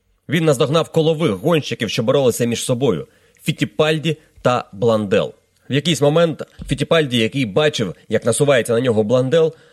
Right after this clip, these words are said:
різко взяв ліворуч, але там уже знаходився Сенна, який намагався проскочити двох дуелянтів. Боліди злегка торкнулися колесами, але, на щастя для Макларен, Сенна залишився в гонці.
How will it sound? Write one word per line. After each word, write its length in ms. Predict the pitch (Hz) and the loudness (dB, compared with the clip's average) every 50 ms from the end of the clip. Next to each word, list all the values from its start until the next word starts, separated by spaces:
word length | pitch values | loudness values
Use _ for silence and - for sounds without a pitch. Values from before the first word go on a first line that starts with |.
| _ _ | _ _
різко 600 | - 127 160 196 185 151 - - 120 98 87 - | 0 0 2 2 -2 -4 0 0 0 0 0 -2
взяв 280 | 101 101 117 147 135 131 | -4 -2 -2 0 0 0
ліворуч, 420 | 143 151 151 185 - 160 - - - | -2 0 0 2 0 0 0 0 0
але 160 | 147 147 151 | 2 2 2
там 320 | 151 - 180 175 175 170 - | 2 2 2 2 2 0 0
уже 260 | 165 143 113 175 165 | -2 0 2 2 2
знаходився 480 | 131 151 139 - 160 139 131 - 139 117 | 2 2 0 0 -2 -4 -2 -4 -4 -2
Сенна, 360 | - - 160 156 147 135 127 | 0 2 2 2 4 2 0
який 180 | 120 - 135 | 0 0 0
намагався 480 | 120 - 120 120 110 135 123 - - - | 0 0 0 2 0 0 -2 0 -2 -4
проскочити 760 | - - 135 123 - - - 135 135 117 - 117 - 127 110 - - - _ - | -2 -2 -2 -2 -4 -4 -2 -2 0 0 -2 -4 -2 -2 -4 -4 -4 -12 _ -12
двох 320 | 95 104 113 113 104 104 | -8 -2 0 0 0 0
дуелянтів. 580 | 92 101 92 95 98 92 82 76 73 - - - _ _ _ _ _ _ _ _ _ - | -2 -2 0 2 2 0 0 -2 -6 -14 -20 -20 _ _ _ _ _ _ _ _ _ -2
Боліди 400 | 113 135 156 175 143 147 120 - - _ | 0 0 0 2 0 0 -2 -2 -4 _
злегка 520 | 117 110 113 131 151 165 160 151 - 151 139 | -4 -2 2 4 4 4 2 2 0 -2 -2
торкнулися 720 | - - _ 165 151 147 - 127 156 147 117 104 - 123 | -2 0 _ 2 2 2 2 0 0 0 0 0 -2 -4
колесами, 540 | - - 131 160 156 - - 131 117 104 90 - - _ _ | -2 0 2 2 2 2 0 -2 -2 -2 -4 -6 -12 _ _
але, 200 | - 117 113 117 | 0 2 2 2
на 80 | 117 107 | 2 2
щастя 300 | - - 131 - - 107 | 0 0 0 0 -2 -2
для 140 | 101 110 | -2 0
Макларен, 480 | 110 110 107 - 131 147 147 151 147 135 - - _ _ | 0 0 -2 0 0 2 2 2 0 -2 -6 -14 _ _
Сенна 560 | - - - - 139 135 131 139 143 143 139 - _ - | -4 -2 0 2 2 2 2 0 -2 -2 -4 -6 _ -6
залишився 600 | 107 107 117 117 110 - - 104 95 - - 98 | 0 0 2 2 0 -2 -2 -6 -6 -4 -4 -6
в 20 | 85 | -6
гонці. 500 | 87 - 113 107 90 82 - - - | -2 -2 -2 0 -2 -2 -6 -12 -18